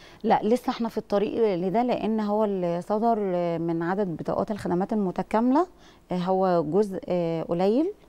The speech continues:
دي حقيقة. فإحنا لسه بن-، بنحاول إن إحنا يبقى فيه قاعدة بيانات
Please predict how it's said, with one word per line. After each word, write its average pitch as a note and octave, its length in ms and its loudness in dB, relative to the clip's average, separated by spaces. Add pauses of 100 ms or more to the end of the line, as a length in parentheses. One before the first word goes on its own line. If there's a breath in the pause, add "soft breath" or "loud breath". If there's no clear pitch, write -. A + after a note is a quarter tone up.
(100)
دي D3+ 200 -2
حقيقة. G#3+ 600 0 (340 loud breath)
فإحنا - 420 -2
لسه A3 500 -2
بن-، F3 540 0
بنحاول G3 480 -2
إن F3 140 0
إحنا G#3 180 -2
يبقى - 180 0
فيه G#3 180 0
قاعدة F#3+ 340 0
بيانات F3 420 0